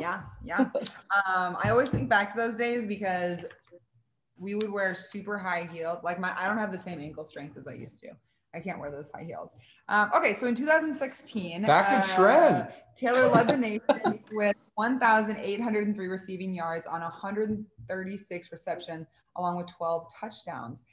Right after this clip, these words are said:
Speaker 1: Had the record for career receptions at Louisiana Tech, three hundred and twenty-seven. Do you still have that record?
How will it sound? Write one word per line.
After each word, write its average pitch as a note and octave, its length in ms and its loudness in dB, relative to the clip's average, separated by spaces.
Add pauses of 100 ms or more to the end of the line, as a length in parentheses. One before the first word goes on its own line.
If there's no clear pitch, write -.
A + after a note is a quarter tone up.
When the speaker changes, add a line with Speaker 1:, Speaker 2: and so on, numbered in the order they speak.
(260)
Speaker 1:
Had F#3+ 120 2
the G3+ 100 4
record G3 480 0
for A3 100 -2
career G3 360 -6
receptions F#3+ 720 -6
at D#3 140 -8
Louisiana F#3+ 520 -8
Tech, E3+ 460 -8 (280)
three G3+ 180 -8
hundred G3 280 -4
and F#3 100 -8
twenty-seven. F3+ 800 -8
Do F#3+ 80 -14
you G#3+ 260 -2
still A#3+ 400 -8
have G#3+ 280 -4
that F#3+ 240 -2
record? E3+ 500 -8